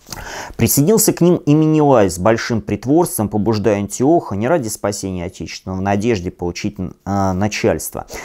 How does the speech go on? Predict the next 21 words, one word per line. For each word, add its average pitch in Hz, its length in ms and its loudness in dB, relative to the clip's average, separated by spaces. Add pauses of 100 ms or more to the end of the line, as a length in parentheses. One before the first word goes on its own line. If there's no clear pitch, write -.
(760)
Что - 320 2
за 131 160 6
Менелай, 165 840 4
э, 123 520 6
что - 480 0
за, 113 760 2
э, 104 540 0
получить 110 400 -4
начальство, 127 520 -2
давайте 110 280 0
разберемся. 135 540 -2
Значит, 117 480 -6
м, 123 480 0 (1080)
Менелай — 180 560 2
это - 260 0
предатель, 139 720 0
который 120 360 0
получил 139 540 -2
власть 131 340 0
над 139 160 -6
храмом, 190 680 0